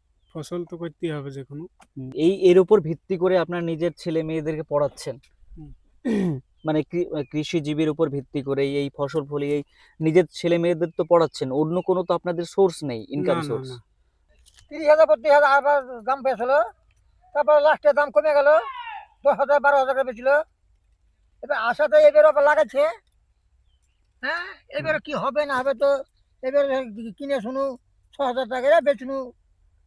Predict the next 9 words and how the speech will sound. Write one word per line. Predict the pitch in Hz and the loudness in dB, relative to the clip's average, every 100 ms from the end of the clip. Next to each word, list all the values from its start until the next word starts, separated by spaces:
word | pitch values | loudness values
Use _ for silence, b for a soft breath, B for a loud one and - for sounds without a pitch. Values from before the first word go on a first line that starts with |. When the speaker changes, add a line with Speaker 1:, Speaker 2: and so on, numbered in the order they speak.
| _ _ - | _ _ -2
Speaker 3:
পঁয়ত্রিশশো | 285 - 208 208 | -2 -2 -10 -12
করে। | 185 156 123 _ _ _ _ _ _ _ _ - | -12 -16 -20 _ _ _ _ _ _ _ _ -2
Speaker 2:
লসে | 156 175 214 | 0 2 0
বেচলেন, | 180 139 139 | -2 -4 -6
মানে, | 135 143 | -4 -6
Speaker 3:
হ্যাঁ। | 143 | -6
Speaker 2:
প্রা-, | 151 156 | -8 -10
প্রায় | - 147 147 90 | -8 -6 -6 -8
অর্ধেক। | 143 143 131 127 | -8 -8 -8 -12